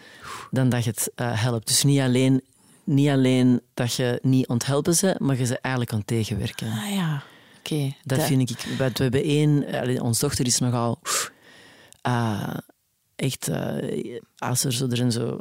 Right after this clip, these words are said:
Speaker 1: ze spreken zo over vier persoonlijkheden, hè, en één is rebel en zij is echt absoluut rebel. Dus, dus echt zo, niet per se
Speaker 2: De, wie is dat?
Speaker 1: tegen
Speaker 2: De, de Rose, de Rose van Leary of zoiets? Die, eh,
Speaker 1: Ah, ik weet het,
Speaker 2: persoonlijkheden
Speaker 1: ik weet het
Speaker 2: zo?
Speaker 1: niet. Er zijn zo,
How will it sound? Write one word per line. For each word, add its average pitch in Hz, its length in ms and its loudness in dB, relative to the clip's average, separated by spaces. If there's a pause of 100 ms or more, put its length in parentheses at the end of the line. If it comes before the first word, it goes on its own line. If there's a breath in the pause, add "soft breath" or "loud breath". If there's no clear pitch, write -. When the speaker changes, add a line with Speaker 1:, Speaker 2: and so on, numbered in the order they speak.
Speaker 1:
ze 120 100 -4
spreken 127 320 -4
zo 120 60 -4
over 110 180 -4
vier 120 220 -4
persoonlijkheden, 113 800 -2
hè, 135 120 -2
en 120 120 0
één 127 220 -2
is 120 160 0
rebel 123 440 -4
en 117 140 -2
zij 113 140 -4
is 113 100 -4
echt - 180 -10
absoluut 123 480 -4
rebel. 110 400 -6 (140)
Dus, - 320 -4 (340 loud breath)
dus - 180 -2
echt - 240 -2
zo, 123 320 -2 (720 loud breath)
niet 165 400 6
per 175 140 2
se 180 140 4
Speaker 2:
De, 180 340 4
wie 185 60 4
is 170 60 6
dat? 175 100 6
Speaker 1:
tegen 165 180 4
Speaker 2:
De, 165 80 2
de 147 80 2
Rose, 196 420 4
de 170 220 2
Rose 185 240 2
van 175 180 2
Leary 285 340 4
of 294 100 0
zoiets? 320 460 -2
Die, 226 200 2
eh, 247 60 2 (140)
Speaker 1:
Ah, - 60 2
ik 247 120 0
weet 151 120 4
het, 156 100 2
Speaker 2:
persoonlijkheden 254 640 0
Speaker 1:
ik 202 60 -2
weet 160 140 4
het 151 100 6
Speaker 2:
zo? 135 60 2
Speaker 1:
niet. 131 80 2
Er 135 60 2
zijn 156 160 4
zo, 143 280 4